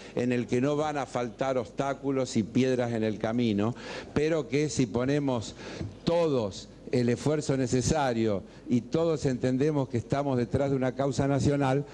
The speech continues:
por ahí podamos encontrar un camino de negociación que permita avanzar en una, eh, cuestión que está trabada, demorada y que es una asignatura pendiente que tenemos los argentinos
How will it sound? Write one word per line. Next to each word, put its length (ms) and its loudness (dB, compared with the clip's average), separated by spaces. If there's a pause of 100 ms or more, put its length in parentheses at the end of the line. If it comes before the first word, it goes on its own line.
(220)
por 240 2
ahí 460 2 (160)
podamos 500 0
encontrar 760 -2 (260)
un 160 0
camino 500 -2
de 120 0
negociación 800 2
que 160 -2
permita 580 0
avanzar 800 0 (220)
en 200 2
una, 380 0 (240)
eh, 520 2 (220)
cuestión 460 0
que 100 -2
está 400 -2 (260)
trabada, 640 2
demorada 720 2 (240)
y 200 2
que 420 2
es 160 -2
una 380 2
asignatura 1000 0
pendiente 520 0
que 120 2
tenemos 420 2
los 160 0
argentinos 720 2